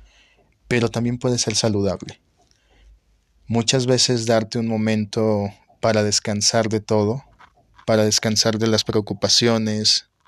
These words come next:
del trabajo, de la casa, de la escuela, puede ser, eh, un punto de salvación. También puede ser una fuente de creatividad.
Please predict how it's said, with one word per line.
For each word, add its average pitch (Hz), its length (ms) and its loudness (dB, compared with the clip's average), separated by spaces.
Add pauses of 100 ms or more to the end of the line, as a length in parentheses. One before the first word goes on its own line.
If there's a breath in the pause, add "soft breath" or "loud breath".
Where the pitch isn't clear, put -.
(120)
del 104 160 -4
trabajo, 110 640 0
de 98 100 -8
la 92 140 -8
casa, 107 760 -2 (160)
de 98 80 -14
la 92 60 -12
escuela, 104 680 -4 (1400 soft breath)
puede 123 300 0
ser, 127 500 -2 (480 loud breath)
eh, 113 400 -4
un 123 260 -2
punto 131 300 2
de 120 100 4
salvación. 101 640 -4 (1300)
También 113 560 0 (400 soft breath)
puede 127 180 2
ser 135 160 -2
una 139 160 -4
fuente 127 320 -2
de 123 120 2
creatividad. 104 680 -2